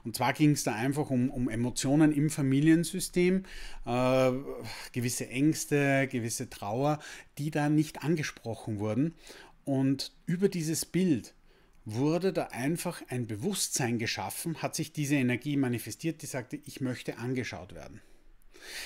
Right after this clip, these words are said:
Und das ist ganz oft das Phänomen von so unter Anführungszeichen Spukphänomenen, dass es eine Energie gibt, die da wirkt,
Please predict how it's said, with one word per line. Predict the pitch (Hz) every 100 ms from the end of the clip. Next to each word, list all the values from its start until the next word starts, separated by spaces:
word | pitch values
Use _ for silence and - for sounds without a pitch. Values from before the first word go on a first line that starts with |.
| -
Und | - 82
das | 147 196
ist | -
ganz | 160 156
oft | 170 -
das | -
Phänomen | 156 143 131 131 156
von | 147 135
so | 131 123
unter | 127 123 110
Anführungszeichen | 120 135 131 127 110 120
Spukphänomenen, | - 165 175 - - - - - - 120 113 120 131
dass | 117 117
es | 151 143
eine | 123 113
Energie | 110 104 143 156
gibt, | 180 170 - -
die | 147
da | 127 107 101
wirkt, | 120 190 - -